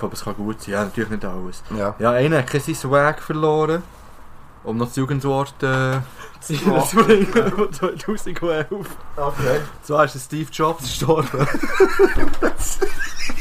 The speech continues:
Speaker 1: Im letzten, ja, Jahr vorher noch das iPad gedroppt und dann einfach sterben das Jahr drauf.
Speaker 2: Ja.
Speaker 1: Schade.
Speaker 2: Ich hätte ihm etwas geboten.
Speaker 1: Ja, voll.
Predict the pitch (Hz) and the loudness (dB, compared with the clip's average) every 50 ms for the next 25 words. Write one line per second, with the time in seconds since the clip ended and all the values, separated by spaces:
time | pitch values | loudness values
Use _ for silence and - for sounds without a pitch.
0 | - - - - - - - - - - - - - - - - - - - - | 2 2 0 0 -2 -2 -2 -2 -2 0 0 0 0 0 0 2 2 2 2 4
1 | 139 139 143 156 151 147 - - - 165 147 - - - - - - 123 131 135 | 4 6 6 6 4 4 2 0 0 0 0 0 -6 -8 -10 -8 -4 -2 0 0
2 | 135 135 139 143 156 160 - 160 165 165 165 170 165 160 151 151 151 147 - 139 | 2 2 4 4 4 4 4 4 4 4 6 4 2 2 0 -2 -4 -2 0 0
3 | 147 160 170 - - 165 165 156 - 151 151 147 151 147 - - 127 120 123 123 | 0 0 -2 -2 -2 -2 -2 -2 0 4 4 4 4 2 0 -2 0 0 2 2
4 | 127 131 131 127 127 123 - - - - 123 123 131 135 127 - 110 - - 123 | 2 2 2 2 0 -2 -4 -6 0 2 4 4 4 2 -2 -6 -8 -4 0 2
5 | 123 123 120 117 117 117 117 - - - - - - - - - - - - - | 2 2 0 -2 -6 -6 -6 -6 -10 -14 -12 -8 -6 -4 -4 -4 -4 -4 -4 -4
6 | - 95 98 98 98 101 98 95 - - - - - - 110 110 110 107 101 - | -4 -4 -2 0 0 0 0 -2 -4 -6 -6 -6 -6 -4 -2 0 0 -2 -2 -6
7 | - - 95 95 - - 92 - - 98 101 104 - - - - - - - - | -8 -8 -8 -8 -8 -8 -10 -8 -8 -6 -4 -4 -4 -4 -4 -6 -6 -6 -6 -6
8 | - - - - - - - - - - - - - 110 98 95 95 92 - - | -6 -6 -6 -8 -8 -8 -8 -8 -8 -10 -10 -8 -4 -2 0 0 0 0 -2 -4
9 | - 95 95 87 | -8 -6 -6 -6